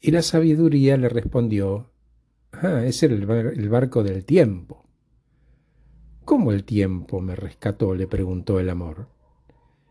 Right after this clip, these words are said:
Y la sabiduría le respondió: "Sí, porque solo el tiempo sabe lo importante que es el amor en la vida de las personas.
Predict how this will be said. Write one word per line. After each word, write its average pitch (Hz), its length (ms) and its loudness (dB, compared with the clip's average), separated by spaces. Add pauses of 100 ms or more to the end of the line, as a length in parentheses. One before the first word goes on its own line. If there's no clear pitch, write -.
(120)
Y 208 80 4
la 196 120 6
sabiduría 113 640 4
le 107 100 0
respondió: 98 760 -6 (220)
"Sí, - 460 0 (440)
porque 156 280 2
solo 196 280 2
el 180 140 4
tiempo 175 380 2
sabe 131 340 0
lo 120 100 0
importante 120 640 0
que 107 140 0
es 110 160 -2
el 113 100 0
amor 98 360 -4 (320)
en 113 240 -2
la 104 100 0
vida 101 260 0
de 95 120 -2
las 95 140 -8
personas. - 800 -12